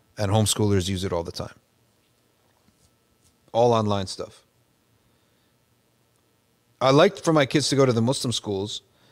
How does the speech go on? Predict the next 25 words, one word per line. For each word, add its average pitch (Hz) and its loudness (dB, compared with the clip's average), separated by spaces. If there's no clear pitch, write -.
because 107 0
I 117 4
want 135 4
them 143 2
to 131 -2
be 123 2
involved 113 2
with 101 -2
people 135 2
that, 104 -2
or, 117 2
and 113 0
experiences 123 0
that 104 2
are 101 0
not, 110 -2
um, - -14
curated, 98 0
right? 98 -2
So 117 4
there's 113 2
a 110 0
jerk 113 0
in 104 -2
class. - -8